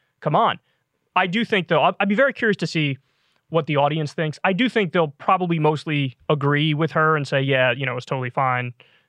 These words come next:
Um, and I, I get it. I get it. I would just need to know some more facts about it before I really were to pull the trigger on her. Maybe I'd wanna pull the trigger on her almost literally.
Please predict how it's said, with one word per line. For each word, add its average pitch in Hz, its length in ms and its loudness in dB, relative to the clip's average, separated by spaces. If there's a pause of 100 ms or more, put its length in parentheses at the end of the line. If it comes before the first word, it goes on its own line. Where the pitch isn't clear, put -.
(180)
Um, 127 400 -2 (440)
and 139 340 0
I, 156 180 0
I 170 60 0
get 175 200 2
it. 127 200 -4
I 143 100 0
get 143 200 0
it. 117 140 0
I 143 80 2
would 151 100 -2
just 139 300 -4 (100)
need 160 240 0
to 147 60 4
know 139 320 2
some 170 260 0
more 147 180 4
facts 135 340 -2
about 131 240 0
it 120 60 -6
before 139 260 -4
I 131 40 2
really 135 280 -2
were 131 160 -2
to 127 80 -6
pull 139 140 -2
the 131 60 -2
trigger 131 300 -2
on 123 120 0
her. 139 220 2
Maybe 147 260 -2
I'd 135 120 2
wanna 135 340 -2 (540)
pull 151 100 -2
the 147 60 0
trigger 139 200 0
on 127 60 -2
her 135 60 0
almost 127 220 -4
literally. 139 360 0